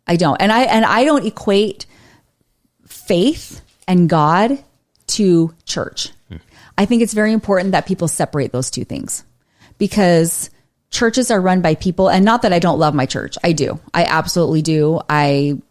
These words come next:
Speaker 1: support it. I, you know, sustain it. Um, I abide by it. But, um, there still has to come a level to where your faith goes deeper than that.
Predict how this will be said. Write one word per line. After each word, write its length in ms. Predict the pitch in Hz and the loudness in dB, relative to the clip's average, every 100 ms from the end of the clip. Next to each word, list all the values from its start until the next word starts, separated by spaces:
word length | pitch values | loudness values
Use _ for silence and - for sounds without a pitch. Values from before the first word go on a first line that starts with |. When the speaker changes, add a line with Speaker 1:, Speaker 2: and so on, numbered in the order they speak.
| _ _ | _ _
Speaker 1:
support 500 | - 170 - 202 190 | -10 -8 -4 0 2
it. 260 | 185 180 - | 4 2 2
I, 400 | 139 135 135 135 131 _ _ _ | 0 0 0 -2 -6 _ _ _
you 160 | 160 160 | -4 -2
know, 180 | 139 135 | 0 -2
sustain 540 | - 151 - 175 170 | -4 -4 -2 0 2
it. 300 | 170 170 - - - - - _ - | 2 0 -6 -20 -20 -20 -20 _ -6
Um, 520 | 170 151 139 123 127 - _ _ _ _ _ - - | -2 0 0 -2 -6 -10 _ _ _ _ _ -12 -2
I 80 | |
abide 420 | 160 151 160 165 170 | 0 2 2 2 2
by 180 | 165 | 2
it. 340 | 160 165 165 - - _ - - _ - | 2 2 0 -4 -20 _ -20 -20 _ -4
But, 540 | 190 214 - - - - - | 0 2 0 -4 -8 -10 -6
um, 480 | 170 147 127 117 147 _ _ _ | 0 2 0 -2 -6 _ _ _
there 140 | - 190 | -2 0
still 320 | - - 214 | 0 0 2
has 220 | 208 190 | 2 0
to 100 | - | -2
come 300 | 175 - 190 | -6 -4 0
a 80 | 160 | 0
level 720 | 151 156 156 170 180 214 226 - - _ - | 0 2 2 2 2 2 -2 -12 -20 _ -4
to 120 | 208 | 0
where 340 | 175 175 165 | 2 4 4
your 340 | 165 160 175 170 | 2 2 2 2
faith 720 | - - 160 170 202 - - | 0 0 2 2 -2 -6 -8
goes 220 | - 165 | 0 0
deeper 280 | 147 147 135 | 0 -4 -4
than 180 | 113 90 | -6 -6
that. 220 | 98 - | -8 -10